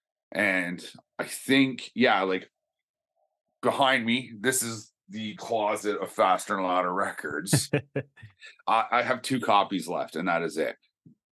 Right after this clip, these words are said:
Speaker 2: Oh, wow.
Speaker 1: So in two years, we got rid of three hundred and fifty copies, which was
Speaker 2: That's awesome.
Speaker 1: phenomenal. Like, East Coast, West Coast,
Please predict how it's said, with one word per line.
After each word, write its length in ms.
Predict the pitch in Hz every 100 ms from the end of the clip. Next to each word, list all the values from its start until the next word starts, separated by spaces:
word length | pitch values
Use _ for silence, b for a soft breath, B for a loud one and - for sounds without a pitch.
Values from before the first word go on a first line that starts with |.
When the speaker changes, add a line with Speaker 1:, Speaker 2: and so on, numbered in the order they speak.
| _ _ _ -
Speaker 2:
Oh, 140 | 151
wow. 300 | 117 143 - _ _ _ _ _ _ _ -
Speaker 1:
So 180 | 120 110
in 120 | 98
two 200 | - 131
years, 400 | 120 117 110 104
we 80 | 104
got 200 | 104 87
rid 140 | 98
of 100 | 95
three 260 | - 104 101
hundred 220 | 101 82
and 80 | -
fifty 400 | - 90 - -
copies, 720 | 80 64 - - - - - _ _ _ _ _ B B
which 220 | 120 120 113
was 100 | 110
Speaker 2:
That's 80 | 117
awesome. 80 | 120
Speaker 1:
phenomenal. 540 | 107 104 104 101 98 95
Like, 320 | 87 78 - _ _ _ _ _ _ _ _
East 260 | 120 123 -
Coast, 420 | 131 123 113 -
West 360 | 82 107 104
Coast, 400 | - 110 107 104